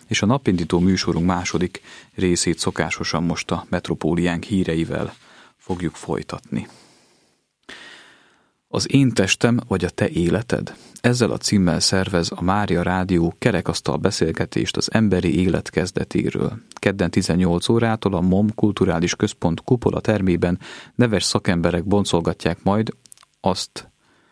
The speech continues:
hogy mikortól számít embernek az ember, és miért, illetve az élethez való jog, vagy az anya önrendelkezési joga az erősebb.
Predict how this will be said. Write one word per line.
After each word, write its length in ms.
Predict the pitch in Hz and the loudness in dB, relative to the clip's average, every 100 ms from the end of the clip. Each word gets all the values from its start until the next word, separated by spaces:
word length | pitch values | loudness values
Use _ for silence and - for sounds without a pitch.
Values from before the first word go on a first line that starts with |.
| _ _ _ _ _ _ | _ _ _ _ _ _
hogy 160 | 87 | 0
mikortól 560 | 90 120 - 85 - 80 | 2 2 2 0 0 0
számít 500 | - 95 85 87 - | 2 0 2 0 0
embernek 520 | 92 85 76 - 80 | 0 0 0 -2 -2
az 120 | 80 | 0
ember, 260 | 87 123 131 | 2 4 4
és 220 | 110 - - | 4 0 2
miért, 500 | 101 127 87 - - _ | 4 6 2 -2 -12 _
illetve 400 | 101 87 82 90 | 0 2 0 -2
az 120 | 87 | 0
élethez 440 | 110 104 92 85 101 | 2 2 0 -2 0
való 240 | 95 90 | 0 2
jog, 340 | 90 90 110 - - - - _ | 2 2 2 -6 -16 -20 -20 _
vagy 140 | - 95 | -2 0
az 120 | 85 | 0
anya 340 | 117 117 92 - _ | 0 2 0 -2 _
önrendelkezési 1000 | 117 101 85 80 85 - 80 - - | 2 2 2 0 0 -2 -2 -2 -2
joga 240 | - 85 60 | 0 0 0
az 180 | - - | -2 -4
erősebb. 720 | - - - - - 117 | -6 -6 -6 -6 -6 -8